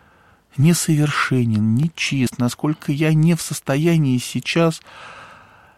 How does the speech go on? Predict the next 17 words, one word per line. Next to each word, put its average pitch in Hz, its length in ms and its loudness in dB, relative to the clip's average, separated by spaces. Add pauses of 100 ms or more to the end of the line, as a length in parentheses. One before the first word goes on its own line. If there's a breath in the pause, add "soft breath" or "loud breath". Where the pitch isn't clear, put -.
(560 loud breath)
э, 135 300 -2
соответствовать 147 1160 0 (800)
его 160 340 4
взгляду 156 560 4
на 131 140 4
меня. 113 580 0 (2250 loud breath)
И 147 460 0 (420)
при 131 220 2
этом 175 420 0
это 165 240 0
меня 156 500 2
не 151 400 0 (220)
уничтожает, 151 1000 0
а 139 60 -4
я 147 140 -2
понимаю, 180 500 0
что 143 480 -4